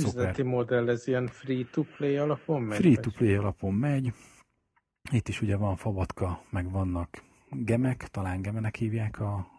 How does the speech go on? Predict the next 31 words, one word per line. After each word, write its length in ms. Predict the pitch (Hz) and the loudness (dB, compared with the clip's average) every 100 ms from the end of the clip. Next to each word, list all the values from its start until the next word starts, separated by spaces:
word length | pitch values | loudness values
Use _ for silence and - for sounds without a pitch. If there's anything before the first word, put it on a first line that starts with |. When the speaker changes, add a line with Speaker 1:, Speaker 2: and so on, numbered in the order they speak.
| _ | _
Speaker 1:
a, 80 | - | -8
amit, 640 | 98 95 95 95 92 - | -6 -4 -4 -6 -6 -4
ö, 220 | 98 92 92 92 _ | -4 -2 -6 -8 _
pénzért 440 | 101 95 95 92 | -4 -4 -2 -4
tudsz 220 | - 92 | -6 -10
venni, 260 | - 92 92 | -6 -4 -4
és 160 | 87 - | -6 -8
akkor 160 | - | -6
nálunk, 400 | 95 92 90 90 - - _ _ 95 95 - | -2 -2 -2 -6 -10 -20 _ _ -12 -12 -14
tudom 140 | - 95 | -8 -6
én, 300 | 90 90 117 415 _ | -4 -6 -12 -20 _
akár 440 | 107 - 92 98 | -6 -4 -4 -4
S 80 | - | -6
M 120 | 101 | -6
S-sel 240 | 92 - 95 | -6 -6 -8
tudsz 220 | 98 - | -8 -10
fizetni, 580 | - 90 90 - 92 - _ _ _ _ | -10 -8 -8 -8 -12 -12 _ _ _ _
talán 320 | - 90 90 87 | -6 -4 -4 -4
PayPal 460 | 98 92 - 92 | -4 -4 -4 -6
is 180 | 90 - | -6 -8
van, 200 | - 90 | -8 -8
meg 180 | 90 90 90 - | -8 -6 -6 -8
tudom 220 | - 107 | -8 -8
én, 100 | 92 | -6
mindenféle 340 | 95 90 - 98 | -4 -6 -8 -6
más 300 | 95 90 - - 117 | -6 -6 -10 -6 -4
bankkártyás 600 | 101 104 - 110 120 110 | -2 -4 -4 -4 -4 -6
lehetőség, 720 | 117 104 - 104 - 101 98 95 _ _ _ - - - | -4 -6 -4 -6 -6 -8 -8 -10 _ _ _ -20 -20 -18
és 100 | - | -12
akkor 200 | - 95 | -6 -2
a, 180 | 92 | -2